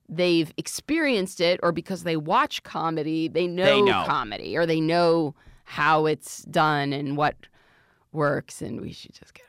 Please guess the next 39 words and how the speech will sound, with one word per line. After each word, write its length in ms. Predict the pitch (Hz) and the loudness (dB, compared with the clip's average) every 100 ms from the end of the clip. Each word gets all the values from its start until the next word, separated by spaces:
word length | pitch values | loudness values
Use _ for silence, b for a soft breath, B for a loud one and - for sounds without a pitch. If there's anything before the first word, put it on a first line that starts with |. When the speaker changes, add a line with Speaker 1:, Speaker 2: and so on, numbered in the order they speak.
| - | -20
Speaker 1:
off 80 | - _ | -20 _
this 140 | - | -20
topic. 340 | - - - - - | -16 -10 -4 -4 0
Speaker 2:
Wh-, 1120 | 214 - 208 - - 320 381 330 370 - - - B | 0 4 2 4 0 2 0 2 -2 0 -4 -4 B
<laughs> 120 | B - | B 0
well, 120 | 170 | 2
I'm 160 | 175 | 2
so 220 | 185 - 208 | 2 2 4
happy 340 | 175 - 151 | 4 2 -2
for 160 | - 135 | -2 0
you. 300 | 123 123 127 | 2 2 2
I'm 160 | 120 | 0
so 160 | 113 151 | 0 0
Speaker 1:
Thank 120 | 320 | 2
Speaker 2:
excited 240 | 160 139 | 2 0
about 180 | 120 127 | 2 2
the 60 | 120 | 2
Speaker 1:
you. 60 | 120 | 2
Speaker 2:
book, 280 | 135 127 b b | 2 0 b b
How 200 | - 147 | 0 2
to 80 | 160 | 2
Be 80 | 156 | -2
Depressed, 420 | 147 147 139 120 - | -4 0 0 0 -6
a 60 | |
guide. 380 | 107 123 123 127 | 0 2 4 2
Speaker 1:
Went 140 | 127 | 0
Speaker 2:
Where, 160 | - 156 | 0 0
Speaker 1:
really 140 | 185 185 | 0 -4
fast. 560 | - 185 220 160 - | -4 -4 -2 -4 -2
Speaker 2:
where 160 | 156 165 | 0 0
can 180 | 208 185 | 0 0
they 120 | 165 | -2
find 420 | - 156 151 147 | 0 0 0 -2
the, 240 | 135 131 120 | -2 0 2
uh, 200 | 117 110 | 2 2
the 100 | 107 | -2
book, 380 | 82 135 131 - | 0 0 0 -6
Miss 220 | 107 - | -6 -4
Eagle? 460 | 107 95 98 113 | -4 -2 -4 -4